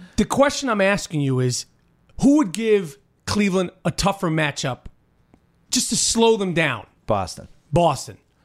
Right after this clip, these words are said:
Speaker 1: All right.
Speaker 2: Washington's not ready yet.
Speaker 1: Okay. I don't think Boston's gonna beat them.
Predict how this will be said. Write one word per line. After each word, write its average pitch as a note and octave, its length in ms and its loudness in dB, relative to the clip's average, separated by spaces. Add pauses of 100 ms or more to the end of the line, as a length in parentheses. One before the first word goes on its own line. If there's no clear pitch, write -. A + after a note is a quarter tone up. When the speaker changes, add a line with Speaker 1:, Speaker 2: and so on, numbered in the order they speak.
(180)
Speaker 1:
All D#3 120 2
right. B3 300 -4
Speaker 2:
Washington's A#2+ 500 -2
not E2+ 180 -6
ready D2 220 -6
yet. A1 220 -12 (300)
Speaker 1:
Okay. G#3 360 0 (440)
I F3 100 0
don't B3 140 2
think G3 180 -2 (160)
Boston's F#3+ 440 0
gonna E3+ 140 0
beat G3+ 220 -2
them. G2 120 -6